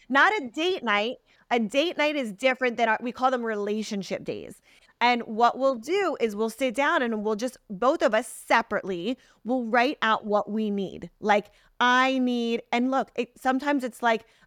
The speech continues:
"I need connection time with you three times a week, four times a week. I need you to want me. I want you to feel like, I wanna feel like I'm wanted. I wanna, I want flowers.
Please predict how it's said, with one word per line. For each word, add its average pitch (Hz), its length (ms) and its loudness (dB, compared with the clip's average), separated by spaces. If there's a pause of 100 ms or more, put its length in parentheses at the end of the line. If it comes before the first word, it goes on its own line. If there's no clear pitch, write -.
(100)
"I 233 260 2
need 247 260 0
connection 240 480 0
time 214 240 -2
with 208 120 -4
you 196 600 -2 (360)
three 302 180 -2
times 247 320 0
a 220 60 0
week, 196 320 -4
four 277 280 4
times 254 260 0
a 220 60 -4
week. 190 160 -4
I 254 180 4
need 262 280 -4
you 247 340 -6 (180)
to - 140 2
want 247 360 2
me. 214 140 -4
I 185 120 0
want 233 260 -2
you 269 80 -4
to 247 60 2
feel 254 220 -2
like, 233 200 -2
I 220 100 2
wanna 240 200 -2
feel 240 140 -6
like 226 140 -2
I'm 226 160 -2
wanted. 226 320 -4
I 180 140 -2
wanna, 240 260 -4
I 226 100 0
want 254 220 -2
flowers. 262 480 2